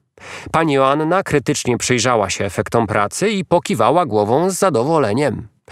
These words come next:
Baltazar domyślał się, że nie wynika ono z tego, iż mama uważała dom za lśniący czystością. Po prostu widziała, że syn się napracował. Inspekcja nie trwała długo,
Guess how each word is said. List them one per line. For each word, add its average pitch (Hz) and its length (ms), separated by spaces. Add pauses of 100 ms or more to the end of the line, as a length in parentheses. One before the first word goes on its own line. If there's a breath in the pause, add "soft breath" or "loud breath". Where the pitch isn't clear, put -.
(380 loud breath)
Baltazar 175 640
domyślał 127 540
się, 151 340
że 151 300
nie 190 140
wynika 240 480
ono 117 200
z - 100
tego, 120 320
iż 113 220
mama 123 240
uważała 123 480
dom 123 220
za 120 180
lśniący 131 640
czystością. - 800 (500 loud breath)
Po 196 120
prostu 170 600
widziała, 135 720
że 143 220
syn 117 260
się 123 160
napracował. 123 720 (720 loud breath)
Inspekcja 196 640
nie 147 160
trwała 95 440
długo, 101 420